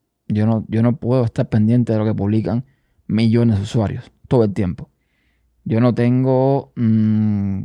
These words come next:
como se dice, responsabilidad editorial". ¿Ok? Entonces, ellos pueden.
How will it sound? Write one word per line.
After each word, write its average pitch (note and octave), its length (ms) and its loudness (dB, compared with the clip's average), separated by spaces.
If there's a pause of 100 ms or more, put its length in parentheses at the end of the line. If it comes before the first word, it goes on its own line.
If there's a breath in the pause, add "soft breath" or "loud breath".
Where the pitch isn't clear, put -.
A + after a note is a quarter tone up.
(140)
como A2 520 -2
se G#2 120 -6
dice, C3+ 260 -2
responsabilidad G2+ 840 -4 (460 soft breath)
editorial". G#2+ 880 -2 (540)
¿Ok? G2 180 -4 (720)
Entonces, A2+ 600 -2 (800)
ellos D3+ 220 -2
pueden. A2+ 440 -2